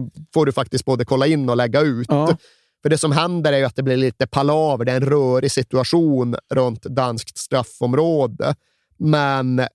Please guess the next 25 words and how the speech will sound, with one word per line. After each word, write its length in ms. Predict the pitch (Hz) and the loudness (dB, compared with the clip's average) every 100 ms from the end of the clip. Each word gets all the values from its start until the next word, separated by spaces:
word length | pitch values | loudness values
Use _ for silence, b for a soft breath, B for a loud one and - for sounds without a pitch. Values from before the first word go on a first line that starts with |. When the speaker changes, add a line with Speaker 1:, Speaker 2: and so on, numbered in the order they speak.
| _ _ | _ _
Speaker 1:
ja, 140 | - 139 | -4 -2
sen 160 | - | 0
börjar 160 | 151 147 | 2 0
danska 320 | 131 131 - | 0 -2 -4
falla 640 | - - 131 113 117 143 123 - _ | -6 -4 -2 -2 0 0 -2 -6 _
och 120 | - | -6
snubbla 760 | - 151 147 113 110 123 156 120 101 | -2 2 2 0 -4 0 0 0 -2
och 120 | 135 | -4
det 100 | - | -2
blir 160 | 143 | -2
en 120 | 139 127 | -2 -2
typ 260 | 139 131 - - - | 0 0 -4 -10 -2
av 560 | 147 131 127 117 123 - _ _ | 0 2 0 -2 -4 -4 _ _
seriekrock 800 | - 190 156 131 127 131 - 165 - _ _ - 143 - _ _ | -2 2 2 2 0 0 -2 -2 -4 _ _ -2 -2 -4 _ _
där 580 | - 139 143 135 135 127 - | -4 0 2 2 0 -2 0
mittbacken 840 | 156 - - - 135 - - 135 | 0 0 -6 -6 -6 -4 -2 -2
Sören 520 | - 143 135 131 120 | 0 0 2 0 -2
Busk 520 | 170 - - - - - | -2 -2 -4 -10 -14 -4
då 140 | 127 | -2
först 600 | - 170 151 - - - | 0 -2 -2 -8 -12 -6
snubblar 840 | 170 175 135 120 131 156 185 180 160 _ _ _ | 0 2 0 -2 0 2 2 0 -6 _ _ _
över 200 | 156 156 - | 0 0 2
egen 640 | 175 156 127 120 135 131 123 | 2 2 2 0 -2 -2 -4
liggande 580 | 156 151 113 113 127 120 | 0 0 0 -2 -2 -2
spelare 840 | - - 139 120 139 185 131 131 | -2 0 0 2 2 0 0 -2